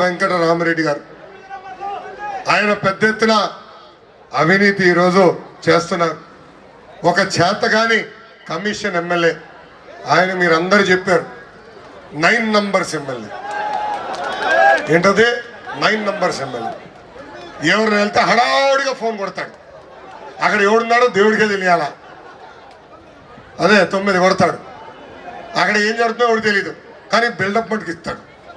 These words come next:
అంటే జగన్ అక్కడ బిల్డప్ ఇస్తున్నాడు కదా, అదే స్థాయిలో ఈయన బిల్డప్ ఇస్తాడు. ఏ ఒక్క పని జరగదు. అందుకే చెప్పా,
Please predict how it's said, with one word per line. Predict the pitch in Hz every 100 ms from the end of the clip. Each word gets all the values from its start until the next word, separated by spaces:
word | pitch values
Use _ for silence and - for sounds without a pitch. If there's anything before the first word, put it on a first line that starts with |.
| - - - 170
అంటే | 214 208
జగన్ | 233 233 226 208
అక్కడ | 202 185
బిల్డప్ | 196 220 220
ఇస్తున్నాడు | - 190 196
కదా, | 226 247 208
అదే | 226 226
స్థాయిలో | 226 240 247
ఈయన | 220 190
బిల్డప్ | 175 165 151
ఇస్తాడు. | - 139 - - - - - - - - - 190
ఏ | 254 247
ఒక్క | 254 254
పని | 233 220 196
జరగదు. | 170 151 - - - - - - - 143
అందుకే | 185 220 214
చెప్పా, | 208 -